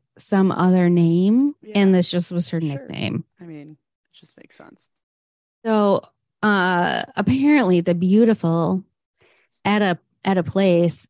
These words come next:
Speaker 1: um,
Speaker 2: She was
Speaker 1: was either
Speaker 2: gorgeous.
Speaker 1: a sex worker or chambermaid.
Speaker 2: I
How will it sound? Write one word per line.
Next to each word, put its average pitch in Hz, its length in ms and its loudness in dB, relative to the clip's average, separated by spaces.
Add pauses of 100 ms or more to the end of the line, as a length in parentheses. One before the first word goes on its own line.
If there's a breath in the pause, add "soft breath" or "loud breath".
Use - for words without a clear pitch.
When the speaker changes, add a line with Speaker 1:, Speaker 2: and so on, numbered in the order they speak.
(120)
Speaker 1:
um, 175 600 0
Speaker 2:
She - 140 -20
was 151 220 -20
Speaker 1:
was 208 220 2
either 208 540 2
Speaker 2:
gorgeous. - 120 -4
Speaker 1:
a 175 540 2 (100)
sex - 360 -6
worker 208 280 0
or 180 400 0
chambermaid. 214 640 2 (880)
Speaker 2:
I 302 100 -20